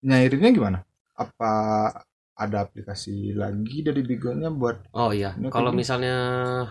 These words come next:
Speaker 2: untuk, eh, Yome Live sendiri,
Speaker 1: Eh, gimana?
Speaker 2: iya, kita bekerja sama dengan Pioneer. Pioneer.
Speaker 1: Pioneer.
Speaker 2: Pioneer. Pioneer. Dan itu, eh, sebulan sekali semua penghasilan kita ditarik ke Pioneer.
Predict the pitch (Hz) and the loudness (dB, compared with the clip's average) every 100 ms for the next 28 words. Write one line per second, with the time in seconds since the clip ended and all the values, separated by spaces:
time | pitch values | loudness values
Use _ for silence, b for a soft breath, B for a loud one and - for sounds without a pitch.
0 | - - 120 117 123 120 _ - 117 117 | -12 -10 -8 -8 -10 -12 _ -6 -4 -4
1 | 117 117 117 113 110 - 113 113 113 110 | -4 -4 -4 -6 -8 -6 -4 -2 -2 -4
2 | 120 104 98 117 110 104 104 107 - _ | -4 -2 0 0 0 -2 -6 -8 -12 _
3 | - 98 101 98 - 104 131 107 107 101 | -8 -4 -4 -6 -14 -10 -6 -6 -6 -6
4 | 104 110 110 104 104 101 101 101 110 160 | -4 -4 -2 -2 -2 -2 0 0 -2 -4
5 | - _ _ _ _ _ _ _ _ _ | -14 _ _ _ _ _ _ _ _ _
6 | _ _ _ _ - 117 123 123 127 127 | _ _ _ _ -2 2 4 4 0 -6
7 | - - 127 113 139 - 127 131 123 104 | -12 -4 -2 0 -2 -6 -4 0 0 -4
8 | _ - - - 110 107 101 104 101 98 | _ -20 -20 -8 -4 -2 -2 -4 -4 -2
9 | 101 - 175 180 _ _ _ 107 110 107 | -4 -4 -4 -4 _ _ _ -2 0 2
10 | 107 104 - _ _ _ _ - - - | 0 -4 -8 _ _ _ _ -20 -10 -4
11 | 123 110 120 - 139 131 120 151 _ _ | 2 2 2 0 0 0 0 -4 _ _
12 | _ _ - 123 170 143 131 123 117 117 | _ _ -8 -2 -2 0 -4 -2 -2 -4
13 | 117 139 127 113 113 110 - 101 107 101 | -4 -6 -4 -4 -4 -4 -6 -6 -4 -2
14 | 107 165 | 0 -2